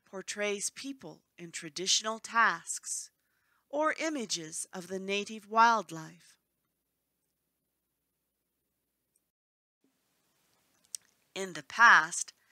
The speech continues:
these carvings may have been created from walrus tusk,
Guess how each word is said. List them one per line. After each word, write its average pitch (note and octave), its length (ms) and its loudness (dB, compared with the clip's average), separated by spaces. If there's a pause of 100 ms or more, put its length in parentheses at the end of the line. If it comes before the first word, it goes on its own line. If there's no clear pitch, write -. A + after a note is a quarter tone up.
(300)
these G#3+ 300 0
carvings G3 760 4
may F3+ 180 -4
have F3 200 -8
been E3 220 -8
created F3 680 -8 (120)
from D#3+ 260 -18
walrus F#3 640 2
tusk, - 540 -12